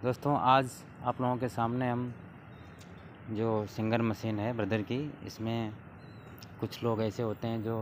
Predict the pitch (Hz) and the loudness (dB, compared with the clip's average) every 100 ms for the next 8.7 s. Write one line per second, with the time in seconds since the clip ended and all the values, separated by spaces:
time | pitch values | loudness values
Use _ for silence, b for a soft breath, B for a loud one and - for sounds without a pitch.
0 | 110 - - 110 110 110 104 101 113 110 | -4 -10 -8 -2 0 0 0 -2 -2 -2
1 | 101 104 92 98 101 101 101 101 98 98 | -2 -4 -2 -2 0 -2 -2 -4 -6 -10
2 | - B B B B B B B - - | -14 B B B B B B B -16 -16
3 | - - - - - - - - 104 98 | -16 -16 -16 -16 -16 -14 -16 -12 -6 -4
4 | 95 92 101 98 107 101 117 104 101 92 | -2 0 0 0 0 0 0 0 0 -2
5 | 104 101 107 101 98 104 101 98 104 101 | -4 0 0 0 0 0 0 0 0 -2
6 | 92 104 101 127 - - - - 98 104 | -2 -4 -4 -6 -10 -14 -10 -6 -4 0
7 | 104 98 95 95 92 98 104 135 135 - | 2 2 0 -2 -2 -2 -2 -4 -6 -8
8 | - 107 110 113 113 95 143 | 0 2 4 4 2 0 -2